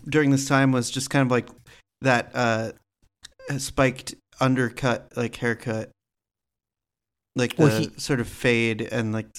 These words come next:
Speaker 1: spiky hair.
Speaker 2: He's, I, I think he's got, his hair is down,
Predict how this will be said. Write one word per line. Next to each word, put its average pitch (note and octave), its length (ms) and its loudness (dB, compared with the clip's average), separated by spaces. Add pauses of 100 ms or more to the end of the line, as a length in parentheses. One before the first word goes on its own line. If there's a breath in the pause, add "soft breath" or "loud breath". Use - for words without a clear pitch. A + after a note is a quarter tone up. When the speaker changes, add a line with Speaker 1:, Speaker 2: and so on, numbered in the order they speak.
(140)
Speaker 1:
spiky A2+ 600 -6
hair. A#2 480 -10 (680)
Speaker 2:
He's, D#3+ 600 0 (120)
I, B2 160 2
I - 80 -2
think G3+ 180 -2
he's E3+ 160 -8
got, A#2 400 0
his A2 200 -4
hair A2+ 280 2
is G2 140 -2
down, F#2 680 -2